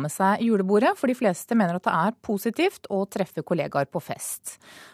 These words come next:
Arbeidsforskningsinstituttet i Oslo mener kommunene burde være mer spandable,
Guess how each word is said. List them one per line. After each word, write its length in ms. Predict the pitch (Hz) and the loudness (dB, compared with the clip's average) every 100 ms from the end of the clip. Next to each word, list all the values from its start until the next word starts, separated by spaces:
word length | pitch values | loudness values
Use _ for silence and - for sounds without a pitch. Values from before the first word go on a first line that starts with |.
| - | 0
Arbeidsforskningsinstituttet 1400 | 247 208 214 - 233 - 226 226 - 208 - 220 214 - | 2 4 2 0 -4 0 0 0 0 -2 -2 -4 -4 -4
i 140 | 214 208 | -2 -2
Oslo 320 | 240 - 214 220 | -2 -4 0 2
mener 240 | 214 170 180 | 2 0 -4
kommunene 560 | - 240 254 202 170 214 | -2 2 4 4 2 0
burde 400 | 214 220 - 175 | 0 -4 -4 0
være 240 | 165 151 185 | 0 2 0
mer 320 | 165 151 139 | -2 -2 -4
spandable, 800 | - - 165 156 156 135 - 139 | -8 -6 -4 -2 -2 -2 -2 -8